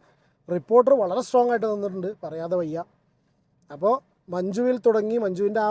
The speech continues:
ഒരു പൊതുവേദിയിലുള്ള ആരോപണം, ഞാൻ അതും പ്ലേ ചെയ്യാം, അതിൻ്റെ ഒരു ക്ലിപ്പാണ് ആദ്യം കാണിച്ചിട്ടുള്ളത്. അവിടുന്ന് അങ്ങോട്ട് അന്ന് കേട്ടിട്ടുള്ള ലേഡി പോലീസ് ഓഫീസർ, അതിൻ്റെ കൂടെ പങ്കുചേർന്നിട്ടുള്ള ദിലീപ് ആരോപിക്കുന്ന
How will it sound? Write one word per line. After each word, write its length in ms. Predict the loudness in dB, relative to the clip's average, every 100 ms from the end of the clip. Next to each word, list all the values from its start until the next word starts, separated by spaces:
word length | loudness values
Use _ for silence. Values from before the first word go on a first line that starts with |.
| 0
ഒരു 80 | 0
പൊതുവേദിയിലുള്ള 580 | 0 0 0 0 -2 0 0
ആരോപണം, 320 | 2 0 0 -2
ഞാൻ 80 | -2
അതും 140 | -4 -2
പ്ലേ 100 | -2
ചെയ്യാം, 160 | 2 0
അതിൻ്റെ 140 | 0
ഒരു 80 | -6
ക്ലിപ്പാണ് 300 | -8 -6 -2 -2
ആദ്യം 180 | -2 -2
കാണിച്ചിട്ടുള്ളത്. 460 | -4 -6 -8 -4 -4 -6
അവിടുന്ന് 220 | -12 -6 -4
അങ്ങോട്ട് 240 | -2 -2 -4 _ -10
അന്ന് 140 | -10 -4
കേട്ടിട്ടുള്ള 420 | -4 -4 -8 -6 -6
ലേഡി 200 | -6 -6 -6
പോലീസ് 260 | -6 -6 -8
ഓഫീസർ, 320 | -8 -10 -12 _ _ _ _ _ _ _ _ _ _ _ _ _ _ _ _ _ _ -12
അതിൻ്റെ 220 | -4 -4 0
കൂടെ 200 | 0 2 0 -6
പങ്കുചേർന്നിട്ടുള്ള 720 | -2 0 0 -2 -8 -6 -4 -2
ദിലീപ് 260 | -4 -2 0
ആരോപിക്കുന്ന 420 | 2 0 -2 -6